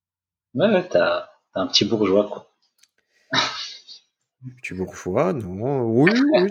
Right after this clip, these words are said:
Speaker 2: oui, disons ça. Allez, Bra-, euh, Bra-, euh, Brian Regan. Euh, donc, j'ai pas inf-, l'information, ça se passe dans une zone rocheuse. J'arrive pas à trouver exactement où il a,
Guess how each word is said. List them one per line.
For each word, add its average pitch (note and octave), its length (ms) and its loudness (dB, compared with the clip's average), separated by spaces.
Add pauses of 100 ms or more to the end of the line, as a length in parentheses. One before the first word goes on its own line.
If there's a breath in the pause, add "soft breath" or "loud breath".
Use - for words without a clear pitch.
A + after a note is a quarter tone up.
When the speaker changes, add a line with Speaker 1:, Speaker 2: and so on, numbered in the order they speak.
Speaker 2:
oui, D3 120 4
disons F3 260 4
ça. A2+ 340 0 (300 loud breath)
Allez, D#3+ 400 6
Bra-, C3 220 2
euh, B2+ 160 6
Bra-, B2+ 220 6
euh, A#2+ 260 4
Brian C#3+ 360 6
Regan. C3 440 6
Euh, G#2+ 500 0
donc, A2+ 160 0
j'ai B2+ 140 0
pas G#3 200 4
inf-, F3 220 -2
l'information, C3+ 600 2
ça C3+ 160 0
se - 80 -6
passe C3+ 160 2
dans B2+ 100 4
une A#2 220 4
zone C3+ 240 2
rocheuse. C3 420 2
J'arrive A2+ 260 0
pas D3 100 2
à D#3 40 2
trouver B2+ 340 0
exactement B2 540 0
où A2+ 200 0
il A2+ 220 4
a, G#2 260 0